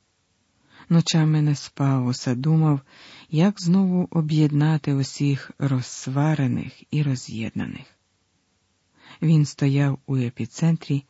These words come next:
і всі стріли летіли на нього, ранили, але він стояв. Готовий був до боротьби. Однак не уявляв навіть,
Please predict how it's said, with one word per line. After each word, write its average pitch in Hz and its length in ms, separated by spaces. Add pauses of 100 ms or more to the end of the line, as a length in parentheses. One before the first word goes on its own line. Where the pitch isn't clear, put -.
(440)
і 160 100
всі 233 240
стріли 196 580
летіли 165 560
на 156 160
нього, 123 460 (720)
ранили, 143 600 (680)
але 135 380
він 151 280
стояв. - 560 (1500)
Готовий 175 480
був 160 260
до 151 100
боротьби. 143 600 (1400)
Однак 151 540
не 139 180
уявляв 135 600
навіть, 113 500